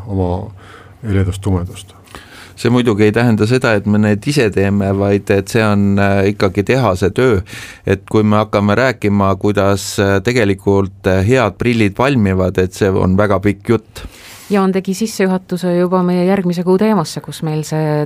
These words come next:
Speaker 3: tulebki lahkamisele, et kuidas üks prillipaar tegelikult siis valmib ja miks on see hind võib-olla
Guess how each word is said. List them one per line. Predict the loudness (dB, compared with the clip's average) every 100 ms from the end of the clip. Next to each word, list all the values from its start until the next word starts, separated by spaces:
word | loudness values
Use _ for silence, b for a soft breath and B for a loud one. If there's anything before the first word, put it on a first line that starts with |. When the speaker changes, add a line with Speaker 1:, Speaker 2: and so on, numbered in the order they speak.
| -2
Speaker 3:
tulebki | -2 -2 -2 -2 0 0
lahkamisele, | 0 -2 -4 -4 -6 -6
et |
kuidas | -4 -4 -4 -10
üks | -8
prillipaar | -2 0 2 0 -2 -2 -2 -4 0
tegelikult | 0 0 -2 -4 -6
siis | -2
valmib | 0 2 0 -2
ja | -2 -4
miks | -4 -6
on | -4
see | -2 2
hind | 2 2
võib-olla | -2 -2 -2 -2